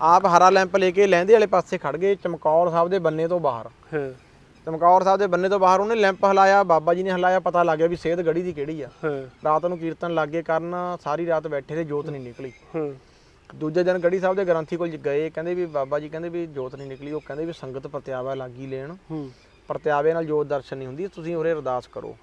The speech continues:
Speaker 2: ਹੂੰ।
Speaker 1: ਸੰਗਤ ਸਾਰੀ ਵੀ, "ਮਹਾਰਾਜ, ਅਸੀਂ ਦਰਸ਼ਨ ਕਰਨੇ।"
Speaker 2: ਹੂੰ।
Speaker 1: ਪਰਤਿਆਵਾ ਨਹੀਂ, ਪਰਤਿਆਵਾ ਨਾ ਲਓ।
Speaker 2: ਹੂੰ।
Speaker 1: ਬਾਬਾ ਜੀ ਨੇ ਫਿਰ ਸੰਗਤ ਨੂੰ ਨਾਲ ਕੀ ਅਰਦਾਸ ਕਰਾਈ, ਭੁੱਲ ਬਖਸ਼ਾਈ।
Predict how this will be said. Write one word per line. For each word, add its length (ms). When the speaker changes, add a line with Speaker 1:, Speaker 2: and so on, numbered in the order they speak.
Speaker 2:
ਹੂੰ। 160
Speaker 1:
ਸੰਗਤ 220
ਸਾਰੀ 220
ਵੀ, 100
"ਮਹਾਰਾਜ, 400
ਅਸੀਂ 140
ਦਰਸ਼ਨ 340
ਕਰਨੇ।" 320
Speaker 2:
ਹੂੰ। 200
Speaker 1:
ਪਰਤਿਆਵਾ 420
ਨਹੀਂ, 220
ਪਰਤਿਆਵਾ 420
ਨਾ 100
ਲਓ। 240
Speaker 2:
ਹੂੰ। 140
Speaker 1:
ਬਾਬਾ 240
ਜੀ 80
ਨੇ 80
ਫਿਰ 160
ਸੰਗਤ 280
ਨੂੰ 120
ਨਾਲ 200
ਕੀ 100
ਅਰਦਾਸ 300
ਕਰਾਈ, 200
ਭੁੱਲ 260
ਬਖਸ਼ਾਈ। 500